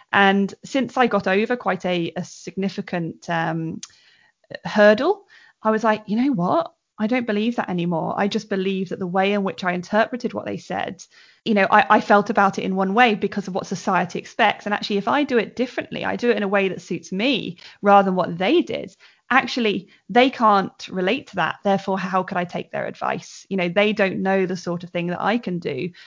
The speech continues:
which will be different to what they had the opportunity to do many years ago. Um, and that's really exciting because we can now, again, use that wording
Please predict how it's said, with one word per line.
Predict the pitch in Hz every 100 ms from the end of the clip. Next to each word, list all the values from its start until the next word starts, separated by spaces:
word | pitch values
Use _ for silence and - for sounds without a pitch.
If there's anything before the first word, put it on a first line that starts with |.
| _
which | -
will | 180
be | 180
different | 180 185 -
to |
what | 175
they | 175 180
had | 180
the | 175
opportunity | 170 - 175 170 165
to | - 175
do | 165
many | 170 165
years | 156 160 -
ago. | 180 190 - - - - - _
Um, | 185 185 185 -
and | 214
that's | 214 214 - 208
really | 202 190 185 175 - -
exciting | 175 240 180 175 220 320 -
because | 214 - 185 180 175 - _ _ _ _
we | 190 202
can | 190 202 190
now, | 185 185 180
again, | - 180 214 196 196 165 -
use | 175 202 196 196 180
that | - -
wording | 208 277 262 190 175 180 180